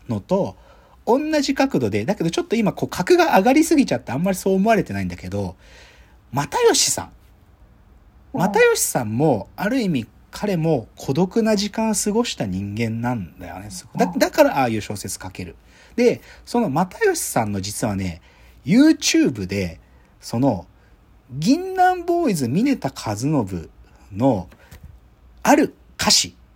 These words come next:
Speaker 1: を彼が解説するっていう動画が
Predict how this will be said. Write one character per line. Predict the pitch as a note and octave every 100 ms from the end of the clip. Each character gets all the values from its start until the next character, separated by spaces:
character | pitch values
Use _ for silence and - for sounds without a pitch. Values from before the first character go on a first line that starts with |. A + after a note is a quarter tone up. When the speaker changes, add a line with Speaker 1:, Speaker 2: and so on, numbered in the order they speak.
| _ _ _ - _ -
Speaker 1:
を | C3+ F#2+ G3 -
彼 | - D4
が | C3+ -
解 | - C4+
説 | D4 - C#4+ -
す | -
る | C#4
っ | C4+
て | - - -
い | A#3+
う | G3
動 | G3
画 | G3
が | F#3 F3